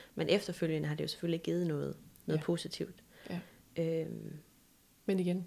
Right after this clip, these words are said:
Speaker 1: men
Speaker 2: kun opfordre til, at man
Speaker 1: Ja.
Speaker 2: fra start som netværk stiller sig til rådighed, og så må man gerne spørge dumt, og det er ikke at spørge dumt at sige,
Speaker 1: Nej.
Speaker 2: "Jeg ved ikke, hvad jeg skal sige, jeg ved
Speaker 1: Nej.
Speaker 2: ikke, hvad jeg skal gøre, kan du, er der noget?" Fordi det,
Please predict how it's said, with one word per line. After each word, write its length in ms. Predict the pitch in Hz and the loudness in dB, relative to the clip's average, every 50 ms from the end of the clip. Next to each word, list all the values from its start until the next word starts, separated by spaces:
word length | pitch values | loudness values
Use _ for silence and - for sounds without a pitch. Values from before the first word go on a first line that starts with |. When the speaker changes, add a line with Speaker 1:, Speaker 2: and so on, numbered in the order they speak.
| - - - | -8 -10 -4
Speaker 1:
men 380 | - 185 180 175 175 175 170 - | 0 2 2 4 2 2 0 2
Speaker 2:
kun 180 | - 226 214 | 4 4 6
opfordre 400 | - 196 202 - - 185 180 175 | 6 4 2 2 2 2 2 2
til, 240 | 170 - - 185 185 | 2 0 0 0 2
at 100 | 185 175 | 2 2
man 100 | 180 160 | 2 0
Speaker 1:
Ja. 40 | 175 160 | 0 0
Speaker 2:
fra 100 | - 170 | -2 -4
start 260 | - - 175 165 170 | -2 -2 -2 -2 -2
som 140 | - 175 170 | -2 -2 -2
netværk 520 | 170 175 175 - 156 147 156 170 165 - - - - - - - - - - - - | 0 0 -2 -2 -2 0 -2 -2 -4 -8 -18 -20 -20 -20 -20 -20 -20 -20 -20 -20 -12
stiller 260 | - - 202 185 180 | -4 0 0 2 2
sig 180 | 180 - 180 175 | 0 0 -4 -4
til 140 | - 180 | -2 0
rådighed, 420 | 175 180 190 196 202 208 190 185 175 - - - - | 0 2 2 2 2 2 2 0 0 -4 -8 -8 -6
og 120 | 185 175 | -4 -2
så 120 | - - 190 | 0 0 2
må 100 | 196 196 | 2 4
man 220 | 196 185 170 160 | 4 4 4 4
gerne 320 | 156 165 170 190 208 208 | 2 2 2 2 0 0
spørge 320 | 208 - - 190 202 214 214 | -2 0 0 2 2 4 4
dumt, 360 | - 240 240 233 - - - | 4 2 2 2 -2 -8 -6
og 140 | - - 208 | -6 -2 4
det 60 | - | 6
er 60 | 208 208 | 6 6
ikke 100 | 208 220 | 6 4
at 60 | 214 | 2
spørge 260 | - - 190 190 196 | 0 0 0 2 2
dumt 240 | - 202 196 190 170 | 0 0 0 0 -2
at 60 | 165 | 0
sige, 100 | 160 156 | 0 2
Speaker 1:
Nej. 80 | 185 185 | 4 4
Speaker 2:
"Jeg 100 | 185 196 | 6 6
ved 80 | 202 | 6
ikke, 80 | 196 190 | 4 4
hvad 100 | 180 170 | 4 2
jeg 60 | 165 | 2
skal 140 | - - 170 | 0 -4 -4
sige, 180 | - - 202 208 208 | -2 2 4 4 6
jeg 40 | 214 190 | 6 6
ved 20 | |
Speaker 1:
Nej. 40 | 180 180 | 6 6
Speaker 2:
ikke, 60 | 175 | 4
hvad 80 | 170 | 4
jeg 40 | 165 165 | 2 0
skal 120 | - 156 | 0 0
gøre, 300 | - 170 170 185 196 196 220 - - | 2 4 4 4 2 0 -2 -4 -2
kan 120 | - 180 | 0 2
du, 180 | 175 180 175 170 | 2 2 4 4
er 80 | 175 | 4
der 80 | 175 180 | 4 4
noget?" 320 | 175 175 180 185 190 196 | 4 4 4 4 2 0
Fordi 220 | - - 185 185 170 | 0 0 0 0 0
det, 200 | - - 196 | 0 -2 -4